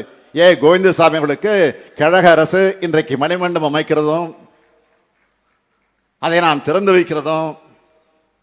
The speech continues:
எனக்கு கிடைச்ச வாழ்நாள் பெருமை. அடுத்து, இருபத்தோரு சமூக நீதி போராளிகளுக்கு நினைவு மண்டபம் திறந்து வைக்கப்பட்டிருக்கு.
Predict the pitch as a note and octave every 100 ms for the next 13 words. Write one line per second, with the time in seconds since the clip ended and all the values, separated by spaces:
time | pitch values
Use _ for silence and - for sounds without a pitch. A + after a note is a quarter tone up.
0 | _ _ _ _ _ B2 F3 F3+ E3 -
1 | E3+ F#3+ - F#3 F3+ - B2 C3 E3 D#3+
2 | D#3+ D3+ D3+ C3+ A#2+ G#2+ _ _ _ _
3 | _ _ _ _ _ _ _ _ _ _
4 | _ _ _ _ _ _ _ _ _ _
5 | _ _ _ _ _ _ _ D3 F3 G3
6 | G3+ E3 D#3 F3 - _ _ _ _ _
7 | _ _ _ _ _ _ _ _ _ D3+
8 | G#3 A3+ A3 G#3 G3 F#3+ E3+ - E3 G#3+
9 | G3+ F3+ F3+ F3 E3+ E3 D#3+ D3+ D3+ A#2+
10 | F2 - _ _ _ _ _ _ _ _
11 | _ _ _ _ _ _ _ _ _ _
12 | _ _ _ _ E3 A3 A#3 A3 G3+ F#3+
13 | F3+ F3 F#3 F3 E3+ C3+ C#3 C#3+ B2+